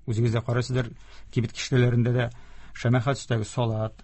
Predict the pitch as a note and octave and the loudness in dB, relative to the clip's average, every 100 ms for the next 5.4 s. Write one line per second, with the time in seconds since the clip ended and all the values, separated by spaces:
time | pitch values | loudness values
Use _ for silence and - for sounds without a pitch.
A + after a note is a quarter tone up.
0 | - - A#2 A2 B2+ - B2+ B2 B2 B2+ | -12 -2 -2 0 -4 -2 0 2 4 4
1 | B2+ C3 A2+ A2 A2 G#2+ G#2 G2+ A2 C3+ | 6 4 2 2 0 0 -2 0 0 2
2 | C3 B2 A#2+ A#2+ A#2+ A2+ - - A2 G#2+ | 2 0 0 0 0 0 -4 -4 -2 -2
3 | - - - - A#2+ A#2 C#3 D3 - C#3+ | -8 -14 -16 -4 2 4 2 -2 0 2
4 | E3 - - - - A2+ C3+ B2+ A2 C3+ | 2 -2 -10 -18 -2 2 4 2 2 2
5 | D3 D#3 D3+ D#3 | 4 4 4 2